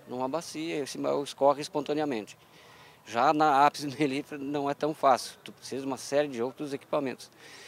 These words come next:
Então o investimento inicial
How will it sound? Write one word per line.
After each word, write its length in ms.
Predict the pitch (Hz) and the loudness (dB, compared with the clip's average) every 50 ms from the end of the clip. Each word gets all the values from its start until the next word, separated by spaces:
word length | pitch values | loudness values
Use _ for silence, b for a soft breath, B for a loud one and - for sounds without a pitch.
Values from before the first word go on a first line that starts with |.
| B B B B B B | B B B B B B
Então 460 | 120 123 113 - - 135 135 139 - - | -10 -10 -6 0 2 4 4 4 2 0
o 140 | 127 139 151 | -2 0 2
investimento 1080 | 170 185 147 170 214 202 - - 208 160 147 160 185 208 202 - - - - 92 85 - - - - - - - - - - - | 4 4 4 2 2 0 0 -4 -2 -2 0 2 2 2 2 0 -4 -12 -14 -14 -14 -16 -20 -20 -20 -20 -20 -20 -20 -20 -16 -10
inicial 680 | - 110 127 131 127 113 - - 131 123 113 107 92 | -6 -4 -4 -2 -4 -4 -2 2 6 6 6 6 6